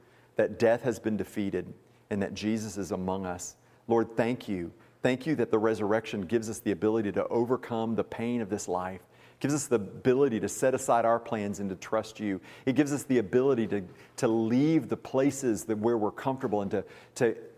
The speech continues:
venture out on the, on the adventure that you've invited us to join you on. Lord, we pray that today for many all across the world who are hearing the message of the gospel, maybe for the first time as they watch these,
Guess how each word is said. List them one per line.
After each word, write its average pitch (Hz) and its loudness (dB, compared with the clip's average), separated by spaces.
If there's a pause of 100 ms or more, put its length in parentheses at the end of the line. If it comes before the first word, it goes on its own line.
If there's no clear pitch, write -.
venture 131 2
out 113 0
on 98 -2
the, 95 -4 (200)
on 113 0
the 104 -2
adventure 104 0
that 101 0
you've 110 0
invited 104 0
us 98 -6
to 101 -10
join 98 -4
you 98 -4
on. 92 -6
Lord, 113 2 (300)
we 131 4
pray 101 0
that 92 -2
today 95 0 (120)
for 101 -10
many 117 2
all 147 4
across 143 0
the 113 -2
world 101 0
who 110 2
are 101 2 (180)
hearing 156 2
the 120 2
message 123 0
of 123 -8
the 127 2
gospel, 107 0
maybe 113 2
for 135 -2
the 104 -2
first - -4
time 107 -2
as 95 -6
they 98 0 (280)
watch 110 2
these, 113 0